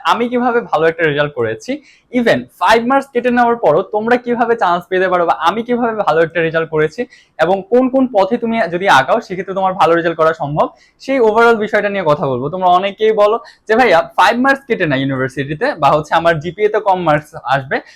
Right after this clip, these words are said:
তো আমি কিভাবে চান্স পেতে পারি বা চান্স পাওয়া পসিবল কিনা?" যেখানে চান্স পাওয়া পসিবল কিনা এরকম কোশ্চেন আসতেছে, সেখানে টপার হওয়াটা তো অনেক দূরের ব্যাপার, তাই না? না, এত দূরের ব্যাপার না,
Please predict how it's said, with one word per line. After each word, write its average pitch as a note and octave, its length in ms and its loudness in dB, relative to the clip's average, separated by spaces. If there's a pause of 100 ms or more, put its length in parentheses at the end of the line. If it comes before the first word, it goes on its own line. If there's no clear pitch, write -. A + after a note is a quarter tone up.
(140)
তো F#3+ 40 -2
আমি A3 220 0
কিভাবে D4+ 340 2
চান্স F3 320 0
পেতে D3+ 200 -2
পারি C3 160 0
বা E3+ 100 -2
চান্স F#3 360 0
পাওয়া G3 200 6
পসিবল E3+ 380 -2
কিনা?" A2 240 -8
যেখানে C#3 320 -2
চান্স G#3+ 420 0
পাওয়া A#3 200 4
পসিবল A3+ 420 0
কিনা A3+ 160 -4
এরকম G3 300 0
কোশ্চেন G#3+ 280 -4
আসতেছে, D3 320 -6 (340)
সেখানে G3+ 340 -2
টপার F#3+ 280 2
হওয়াটা A#3 360 6
তো A#3 100 0
অনেক F3 340 2
দূরের E3+ 200 4
ব্যাপার, A#2+ 240 0
তাই D#3 160 0
না? B3+ 160 0 (240)
না, D3 360 2
এত C#3+ 200 0
দূরের F3+ 320 2
ব্যাপার F#3 280 2
না, C4 220 -2